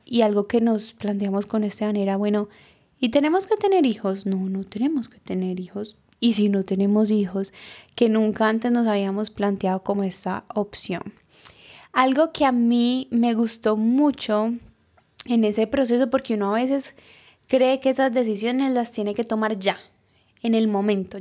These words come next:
Ya tienes que decidir y ya tienes que saber si vamos o no vamos a tener hijos y cuándo los vamos a tener y algo que me decía alguien es,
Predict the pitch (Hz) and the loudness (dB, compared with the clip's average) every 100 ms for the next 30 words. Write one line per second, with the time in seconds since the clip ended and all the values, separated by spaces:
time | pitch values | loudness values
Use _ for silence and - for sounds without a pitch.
0 | 185 196 269 262 277 269 269 269 254 240 | -12 0 0 2 0 0 0 0 0 -2
1 | 254 302 - - _ _ - 226 247 233 | -2 -4 -14 -20 _ _ -2 2 2 2
2 | 240 254 262 247 226 214 196 - 214 208 | -2 -2 -4 -4 -2 -2 -2 -6 -6 -6
3 | 180 214 254 294 269 240 240 240 262 254 | 0 2 2 0 0 0 2 2 0 -2
4 | 240 226 262 285 269 247 247 247 247 226 | -2 -2 0 0 -2 -2 -2 0 -2 0
5 | 247 233 233 254 - - 254 302 320 - | -2 -2 -4 -6 -10 -8 -4 -2 -4 -12
6 | - - - _ 233 233 233 254 285 269 | -20 -20 -20 _ 0 2 0 2 0 0
7 | 233 226 220 240 269 240 220 | 0 2 2 2 -2 -2 -4